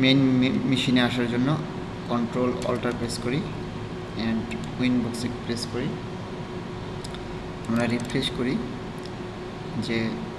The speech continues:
ভার্চুয়ালি আমরা দেখতে পাচ্ছেন এখানে সেভেন পয়েন্ট টু পয়েন্ট থ্রি আমাদের আইএসওটি নিয়েছিলাম, সেই আইএসওটির against-এ একটি MAC address দিয়েছে। MAC অ্যাড্রেসে click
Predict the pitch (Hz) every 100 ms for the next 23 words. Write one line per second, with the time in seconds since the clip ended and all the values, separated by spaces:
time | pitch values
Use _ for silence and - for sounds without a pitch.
0 | - - - - - - - 131 117 135
1 | 123 123 120 123 120 120 120 113 - 120
2 | 120 139 - - - - - 113 123 123
3 | 120 120 127 117 123 120 - 120 117 117
4 | 147 - - - - - 131 120 127 123
5 | 120 120 117 131 139 - 120 117 113 120
6 | 120 117 117 113 117 110 135 120 117 107
7 | 113 110 117 110 127 120 120 107 113 -
8 | - 117